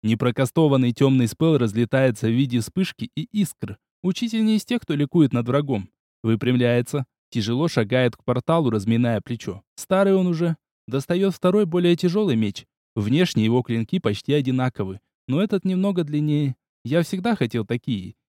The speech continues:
Ими обладают настоящие антимаги. Мой же в их монастыре носили послушники. Причина, полагаю, в том, что таким пару часов помашешь, и хочешь или нет, а кусочек умения приобретешь и физически прибавишь. Пока они там развлекаются, я успеваю отдышаться и повторяю попытку подняться.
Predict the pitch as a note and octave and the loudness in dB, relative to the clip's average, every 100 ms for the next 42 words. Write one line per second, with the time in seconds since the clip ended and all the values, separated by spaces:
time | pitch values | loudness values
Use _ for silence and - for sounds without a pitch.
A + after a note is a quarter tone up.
0 | _ G3 G#3 D#3+ A#2+ C3+ C#3 D#3 C3 C3 | _ 0 4 4 2 2 2 2 2 0
1 | A#2+ C#3+ D3 C#3 - C#3 C3 C#3 C#3 G#2 | -2 -2 -2 -2 0 0 0 -2 -2 -4
2 | A2 - _ _ D#3 G#3 G3+ F#3+ F#3+ - | -8 -18 _ _ -2 0 2 2 2 2
3 | F3 E3+ - F#3+ G3+ C3+ - F3 C#3 B2+ | 0 0 0 0 2 0 0 -2 -2 -2
4 | - F3 - C#3 A#2+ - _ _ A2 A#2 | -2 -4 -6 -10 -12 -16 _ _ -6 -4
5 | G#3 F#3 G#2+ A#2 B2 C3+ B2 - E3+ E3+ | -2 -2 0 0 2 0 0 -2 -2 -4
6 | - _ _ _ - C#3 E3 - A#3 G3+ | -6 _ _ _ -2 0 0 0 0 2
7 | G3 F#3+ F#3+ A3 F#3+ F#3+ G#3 G#3+ G2+ - | 2 0 -2 -2 -2 0 0 0 -4 -10
8 | _ _ - F#3 A#3+ A3 G#3 G#3 G#3 G#3+ | _ _ -4 -2 0 0 -2 0 0 0
9 | A3+ C#3 - D3+ F#3 F3+ E3+ F#3+ G#3 F#3 | 0 -2 -2 -2 -2 -2 -4 -2 0 -2
10 | D#3+ F3+ F3+ F3+ E3+ G#3 D3+ - D#3+ G3+ | 0 0 2 0 0 0 0 -2 -2 -2
11 | C3 - A2 C3 B2+ D#3 D#3 - - _ | -4 -4 -6 -4 -2 0 0 -4 -12 _
12 | _ _ G#2+ G#2 C3 B2+ C#3 D3 B2 A#2+ | _ _ -4 0 0 2 2 2 0 2
13 | A2+ G#2+ A#2 E3 E3 A2+ G#2 A#2 C3 - | 0 -2 -6 -2 0 0 -2 0 0 0
14 | B2 B2+ C3 A#2 A2 - D3 - G#2+ G2+ | -2 0 0 0 -2 -2 -2 -2 -6 -4
15 | A#2 - F#3 G3+ D#3 C3+ F3 - C#3+ C3+ | -4 -4 -2 -2 -2 -2 -2 -2 -4 -2
16 | D3 C#3+ - C3 | -2 -4 -4 -8